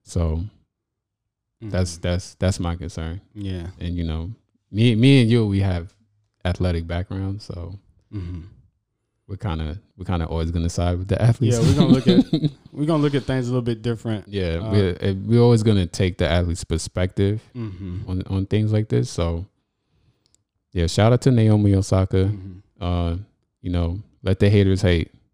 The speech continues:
Speaker 2: Yeah, man.
Speaker 1: Let the haters hate. Brush it off. Keep it moving.
Speaker 2: Mm-hmm. And if
Speaker 1: Oh.
Speaker 2: you gu-, if you guys need to get mental health as well, just, um,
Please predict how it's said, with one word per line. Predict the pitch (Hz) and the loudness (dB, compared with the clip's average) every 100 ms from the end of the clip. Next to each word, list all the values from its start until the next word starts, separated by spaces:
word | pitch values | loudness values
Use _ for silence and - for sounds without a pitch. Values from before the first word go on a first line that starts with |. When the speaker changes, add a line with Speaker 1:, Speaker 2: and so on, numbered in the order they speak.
| _ - | _ -10
Speaker 2:
Yeah, | 101 101 98 | -6 -4 -6
man. | 98 95 92 92 | -6 -8 -8 -6
Speaker 1:
Let | 90 - | -6 -2
the | |
haters | 95 92 90 - | 0 2 0 2
hate. | 87 85 | 0 2
Brush | 90 90 | 0 2
it | 98 | 2
off. | 85 85 - - | 2 0 -4 -8
Keep | 98 - | -6 -4
it | |
moving. | 87 82 82 98 _ | -4 -4 -6 -10 _
Speaker 2:
Mm-hmm. | 55 78 92 90 - _ _ | -20 -16 -14 -14 -20 _ _
And | 117 | -2
if | 104 | 2
Speaker 1:
Oh. | 107 | 2
Speaker 2:
you | 151 | 0
gu-, | 127 | -6
if | 127 147 | -6 -4
you | |
guys | 160 160 147 | -2 0 0
need | 147 | -4
to | 135 | -2
get | 135 135 - _ | -2 -4 -6 _
mental | 127 127 120 | -2 0 2
health | 113 117 113 | 2 2 0
as | 104 | -6
well, | 117 110 110 101 - 160 | -4 -2 -2 -4 -10 -6
just, | 113 107 _ _ _ _ _ _ _ _ _ _ _ _ | -4 -4 _ _ _ _ _ _ _ _ _ _ _ _
um, | 117 107 95 | -6 -4 -6